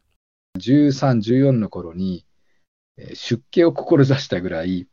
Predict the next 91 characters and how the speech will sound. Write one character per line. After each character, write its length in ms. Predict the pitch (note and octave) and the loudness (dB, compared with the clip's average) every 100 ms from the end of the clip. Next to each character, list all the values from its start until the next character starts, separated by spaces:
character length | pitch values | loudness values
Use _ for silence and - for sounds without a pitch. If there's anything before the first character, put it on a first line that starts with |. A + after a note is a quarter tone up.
| _ _ _ - | _ _ _ -4
人 160 | A#2+ | 2
間 140 | C3+ C3+ | 4 4
の 100 | B2+ | 4
生 140 | A#2 | 0
き 80 | C#3 | 0
死 100 | C#3 | -2
に 60 | G2 | -4
つ 120 | G#2 | -6
い 60 | |
て 180 | F#2 F2 | -6 -8
真 180 | - A#2+ | -6 -4
剣 200 | A2+ A2+ | -2 -2
に 240 | A2+ A2 | -2 -4
思 180 | G#2+ A#2 | -4 -4
い 40 | A#2+ | -2
悩 200 | A#2 G#2+ | -2 -2
ん 60 | |
だ 80 | F2 | -6
人 200 | - F2 | -10 -12
で 120 | D#2 | -12
し 100 | D#2 | -14
て、 240 | - F2+ - _ _ _ _ _ _ | -12 -12 -14 _ _ _ _ _ _
ま 100 | A2+ | -12
あ、 20 | |
さ 160 | - A2 | -10 -4
す 120 | D3 | 0
が 80 | D#3+ | 0
に 80 | |
そ 140 | C#3+ D#3+ | 0 -2
の 80 | D3 | 0
時 260 | D3+ B2 | 0 0
は、 260 | F#2+ D#2+ C#2+ _ _ _ | 0 -2 -10 _ _ _
え 80 | - | -16
ー、 20 | |
出 180 | - F#2+ | -14 -10
家 140 | - G2 | -8 -6
し 80 | |
た 120 | - G2 | -2 -4
い 60 | |
と 120 | F2+ E2+ | -4 -10
い 80 | |
う 60 | D#2+ | -10
気 120 | - - | -16 -14
持 140 | F2+ F2 | -12 -12
ち 160 | - | -10
を 160 | F2+ E2 | -10 -10
親 160 | G2+ G2 | -6 -6
に 140 | F#2 | -6
伝 240 | - - F2 | -10 -10 -10
え 40 | |
た 140 | E2+ E2 | -10 -14
時 240 | F2+ F2 | -12 -4
に、 260 | B2+ A2+ - _ _ _ - | -2 -2 -4 _ _ _ -20
あ 120 | - E2+ | -20 -20
の、 600 | D#2 D#2 - _ - - | -18 -18 -20 _ -20 -10
も 120 | G#2 | -4
ち 80 | A#2+ | -2
ろ 60 | |
ん 20 | F#2+ | 4
親 120 | A2 | 4
に 120 | G2 | 2
は 180 | D#2+ E2+ | -4 -8
び 120 | - | -10
っ 20 | |
く 120 | - G2 | -4 -4
り 40 | |
さ 100 | - | -4
れ 40 | F2 | -8
ま 120 | D#2+ | -10
し 80 | - | -8
て、 340 | G2 E2 - _ _ _ _ _ | -8 -8 -18 _ _ _ _ _
少 200 | - - | -16 0
な 100 | C#3 | 2
く 60 | C#3 | 2
と 80 | G2+ | 0
も 80 | E2+ | -2
中 180 | - C3 | 4 4
学 120 | F#2+ | 4
ぐ 100 | F#2+ | -2
ら 60 | |
い 40 | D2+ | -6
卒 260 | - F#2 | -8 -6
業 60 | A2 | -4
し 100 | - | -2
な 80 | G2 | -4
さ 100 | G#2+ | -6
い 60 | |
と 80 | F2+ | -8
で 80 | - | -12
す 120 | - | -16
ね、 140 | B2 | -18